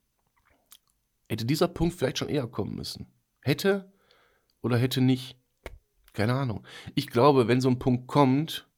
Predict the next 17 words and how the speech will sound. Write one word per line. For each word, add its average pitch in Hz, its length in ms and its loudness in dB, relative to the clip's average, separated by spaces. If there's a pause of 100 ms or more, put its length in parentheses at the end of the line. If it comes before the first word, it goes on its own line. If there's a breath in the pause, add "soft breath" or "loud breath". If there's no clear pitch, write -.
(880)
dann 101 120 -4
kommt 123 180 2
er 110 60 2
zur - 160 -2
richtigen 98 380 -2
Zeit. - 480 0 (420)
Dann 95 140 0
kommt 127 220 2
er 95 120 4
zum, 101 320 -2
zu, - 120 -2
in 110 160 2
der, 110 140 4
in 113 80 4
der 107 100 6
richtigen 113 300 -2
Situation. 104 640 -2